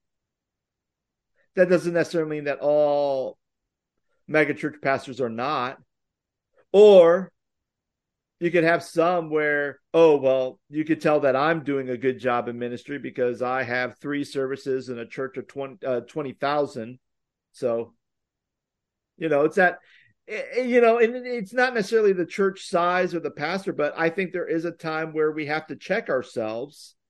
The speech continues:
and go, "You know, maybe I should, even though I read this meme and I should post it, maybe I shouldn't because it could kind of be very condescending or it could be very hurtful to somebody who may be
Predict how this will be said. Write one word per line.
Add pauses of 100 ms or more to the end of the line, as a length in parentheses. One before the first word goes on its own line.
(280)
and
go,
"You
know, (1200)
maybe
I
should,
even
though
I
read
this
meme
and
I
should
post
it,
maybe
I
shouldn't
because
it
could
kind
of
be
very
condescending (340)
or
it
could
be
very
hurtful
to
somebody
who
may
be